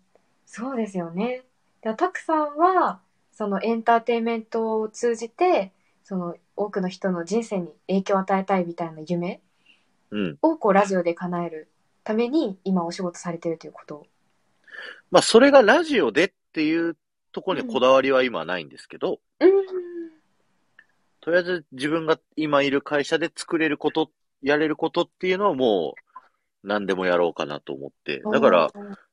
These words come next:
Speaker 2: ラジオの営業って、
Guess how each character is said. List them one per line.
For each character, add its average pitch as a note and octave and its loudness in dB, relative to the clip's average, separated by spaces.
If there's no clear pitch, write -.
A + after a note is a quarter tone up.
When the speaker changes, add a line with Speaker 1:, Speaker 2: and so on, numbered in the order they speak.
Speaker 2:
ラ D#3+ 8
ジ D3+ 2
オ F2+ 2
の E2+ -6
営 A#2+ 0
業 B2+ 0
っ - -4
て、 D#2+ -4